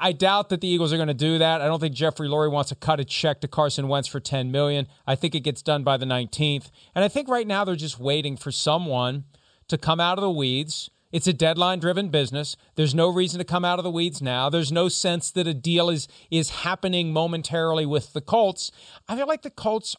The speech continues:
are the only real destination. Two second-round picks is what Ron Jaworski said the Colts have offered. The, I don't know why Wentz would want to go to the Bears. I don't know why the Bears would want Wentz. Peter King and I argued about that this morning. If I'm Wentz, I want nothing to do with Chicago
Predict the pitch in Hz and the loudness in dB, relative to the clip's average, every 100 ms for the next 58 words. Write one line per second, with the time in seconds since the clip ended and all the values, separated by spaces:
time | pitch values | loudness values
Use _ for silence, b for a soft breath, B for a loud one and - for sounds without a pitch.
0 | - 185 190 - 190 185 185 180 180 170 | -8 -6 -6 -6 -4 -4 -4 -6 -6 -8
1 | 160 131 151 151 147 143 143 135 - 135 | -10 -4 0 2 0 -2 -2 -2 -4 -6
2 | 123 117 - 107 85 B B B - 226 | -4 -4 -6 -12 -16 B B B -2 0
3 | 220 233 208 196 185 - 180 - 143 156 | 2 -2 0 -2 -2 -2 -4 -4 -4 -2
4 | 165 165 147 147 156 160 - 147 151 143 | 0 0 0 0 2 2 0 -2 0 0
5 | 139 b b - 143 156 156 151 135 135 | 0 b b -6 -2 0 0 0 2 2
6 | 131 139 127 b b b 147 165 170 185 | 0 -4 -6 b b b 0 2 2 -2
7 | 139 214 233 226 226 220 202 196 196 196 | 2 2 2 0 2 2 2 2 2 0
8 | 175 190 - 175 165 165 156 147 135 120 | 0 -2 -2 -6 -4 -4 -2 -2 -4 -2
9 | 185 202 196 165 - 156 160 156 156 151 | 0 2 -2 -4 -6 -4 -2 -4 -4 -4
10 | 139 139 131 107 147 147 127 131 120 123 | -2 -2 -4 -4 -4 -4 -6 -10 -8 -8
11 | 110 127 202 208 - - 151 139 185 175 | -6 -2 -2 -2 -8 -4 -6 -4 -2 -2
12 | 160 156 151 156 147 139 143 139 139 131 | 0 2 2 0 -4 0 2 2 0 -2
13 | 127 - 165 185 175 151 170 185 175 175 | -4 -4 0 0 0 -2 -2 -2 -2 -4
14 | 160 160 156 156 151 156 175 175 180 160 | -2 -2 0 -2 -4 -2 -2 -2 -4 -4
15 | 170 165 147 156 - 156 151 147 | -4 -4 -4 -4 2 2 4 0